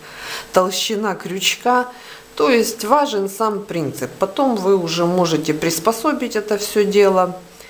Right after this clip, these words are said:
как вам заблагорассудится. То есть вяжем в каждую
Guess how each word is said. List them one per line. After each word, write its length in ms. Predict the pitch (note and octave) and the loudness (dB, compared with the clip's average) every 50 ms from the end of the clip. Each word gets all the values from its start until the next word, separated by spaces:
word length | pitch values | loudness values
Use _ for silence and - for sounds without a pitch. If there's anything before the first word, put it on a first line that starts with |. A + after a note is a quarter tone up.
| - - - - - - - | -20 -20 -20 -20 -20 -18 -8
как 280 | - - G3+ G3+ G3+ - | -4 -2 -2 -2 -2 -4
вам 260 | E3 E3+ E3+ E3+ E3+ | -2 -2 -2 -2 -2
заблагорассудится. 1200 | D#3+ D#3 D3+ D3+ D#3 D3+ D3 D3+ D#3 D3 D3+ D3 D3+ - - - C3 A#2 - A2 G#2+ - - C#3 | -2 -2 -2 0 0 -2 0 0 0 -2 -2 -4 -6 -6 -8 -10 -10 -8 -8 -8 -10 -6 -6 -6
То 220 | C#3+ - - C#4+ C#4+ | -6 -2 0 2 2
есть 220 | C4 - - - | 2 0 -2 -2
вяжем 380 | G#3+ G3+ A#3+ B3 A#3+ G3+ F#3+ F#3 | 2 4 4 4 2 0 -4 -8
в 80 | F#3 | -6
каждую 600 | - - C4 C4 C4 G#3 F#3 F3 F#3 F3+ F#3 F3 | -4 0 0 0 0 -2 -6 -8 -8 -8 -8 -10